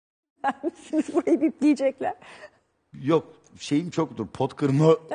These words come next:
Speaker 2: <laughs> şeyim çok. Çok yüksek potansiyelim. Ama öyle yok ya, hani karşıdakini kırmamaya,
Speaker 1: Hı hı.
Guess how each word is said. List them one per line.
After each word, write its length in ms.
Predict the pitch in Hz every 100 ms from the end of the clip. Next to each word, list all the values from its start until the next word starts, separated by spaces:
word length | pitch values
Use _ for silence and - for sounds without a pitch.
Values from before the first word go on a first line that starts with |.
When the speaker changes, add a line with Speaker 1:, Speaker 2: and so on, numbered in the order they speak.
| 349 - 381
Speaker 2:
<laughs> 500 | 202 190 - - 160
şeyim 320 | - 147 143
çok. 400 | - 156 180 - _ - _ _ -
Çok 220 | 147 127
yüksek 360 | 131 - 107 -
potansiyelim. 640 | 131 120 117 120 113 139 - _ _ _ _ -
Ama 220 | 131 156
öyle 140 | 156 160
yok 240 | 160 -
ya, 200 | 113 101
hani 240 | 107 107 101
karşıdakini 500 | 123 123 - 113 120
kırmamaya, 540 | - 110 107 110 107 - _
Speaker 1:
Hı 60 | 214
hı. 140 | 214